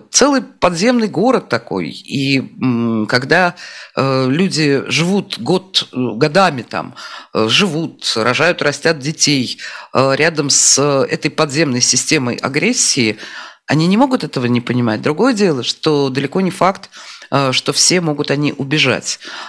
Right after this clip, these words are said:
Э, но, э, насколько мне известно, это подтверждается, кстати, значительным количеством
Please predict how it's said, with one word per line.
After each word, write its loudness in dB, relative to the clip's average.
Э, 2
но, 0
э, 0
насколько 0
мне 2
известно, 0
это -4
подтверждается, -2
кстати, -8
значительным -2
количеством -2